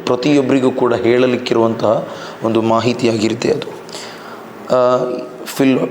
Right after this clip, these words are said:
ಉಸ್-, ಉಸ್ವತುನ್ ಹಸನ, ಈಗ ಕುರ್ಆನಲ್ಲಿದೆ, ಉಸ್ವತುನ್ ಹಸನ, ಒಂದು ಅತ್ಯುತ್ತಮ ರೋಲ್ ಮಾಡೆಲ್ ನಿಮ್ಮಲ್ಲಿದೆ ಪೈಗಂಬರರೇ ಎಂದು ಕುರ್ಆನ್ ಹೇಳಿದೆ. ಅದೇ ರೀತಿ ವ ಇನ್ನಕ ಲಅಲಾ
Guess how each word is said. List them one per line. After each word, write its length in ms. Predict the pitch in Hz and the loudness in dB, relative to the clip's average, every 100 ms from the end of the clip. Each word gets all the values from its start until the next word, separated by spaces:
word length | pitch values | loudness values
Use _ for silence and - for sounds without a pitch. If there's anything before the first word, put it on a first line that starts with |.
| - | 0
ಉಸ್-, 500 | 135 - 226 - - | 0 -2 -4 -4 0
ಉಸ್ವತುನ್ 580 | 135 131 143 - 123 113 - | 0 2 0 0 0 0 0
ಹಸನ, 340 | 135 143 131 113 95 - - - 123 | 2 2 2 0 -2 -10 -14 -6 -2
ಈಗ 120 | 117 117 - | 0 0 -2
ಕುರ್ಆನಲ್ಲಿದೆ, 600 | - 123 131 131 123 123 | 0 2 2 4 4 4
ಉಸ್ವತುನ್ 600 | 120 123 135 135 135 117 | 4 0 0 0 0 -2
ಹಸನ, 460 | 113 - 131 120 - - - - | 0 0 2 0 -2 -6 -12 -4
ಒಂದು 200 | 127 127 | 0 2
ಅತ್ಯುತ್ತಮ 800 | 123 - - - 156 - 143 135 | 2 0 -4 0 0 0 0 2
ರೋಲ್ 340 | 127 143 143 | 4 4 4
ಮಾಡೆಲ್ 540 | 131 127 127 123 127 123 | 4 2 2 0 -2 -2
ನಿಮ್ಮಲ್ಲಿದೆ 640 | 120 131 131 123 120 120 | 0 2 2 2 4 2
ಪೈಗಂಬರರೇ 960 | 120 120 117 113 113 110 113 110 110 - - - - | 4 4 4 4 2 4 4 2 0 -8 -14 -16 -2
ಎಂದು 220 | 131 131 170 | 2 4 2
ಕುರ್ಆನ್ 960 | 151 127 123 120 127 117 110 135 - | 2 0 2 2 2 0 -2 -6 -4
ಹೇಳಿದೆ. 500 | 107 113 110 98 - - - - - | -2 0 0 -2 -4 -10 -10 -10 -2
ಅದೇ 200 | 123 135 | 2 4
ರೀತಿ 200 | 135 127 | 4 4
ವ 140 | 127 | 2
ಇನ್ನಕ 480 | 123 151 143 135 - | 4 2 2 0 0
ಲಅಲಾ 640 | 127 127 127 127 131 131 | 2 2 2 2 2 2